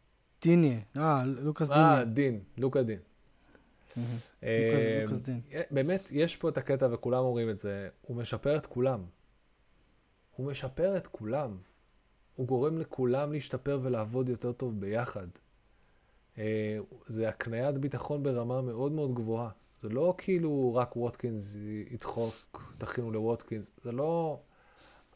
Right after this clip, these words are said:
Speaker 2: הכל פה השתנה. כולם יכולים להפקיע, כולם יכולים לעזור. הדבר הכי מ-, מ-, כאילו, עצוב בכל הסיפור הזה, זה הגול האומלל של,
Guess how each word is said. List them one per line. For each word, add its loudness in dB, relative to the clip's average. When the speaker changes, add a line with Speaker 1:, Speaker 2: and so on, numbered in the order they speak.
Speaker 2:
הכל 4
פה 4
השתנה. -4
כולם -2
יכולים -2
להפקיע, -6
כולם -2
יכולים -4
לעזור. -6
הדבר 4
הכי 2
מ-, 0
מ-, -4
כאילו, -2
עצוב 0
בכל 0
הסיפור -2
הזה, -2
זה -4
הגול 2
האומלל 0
של, -6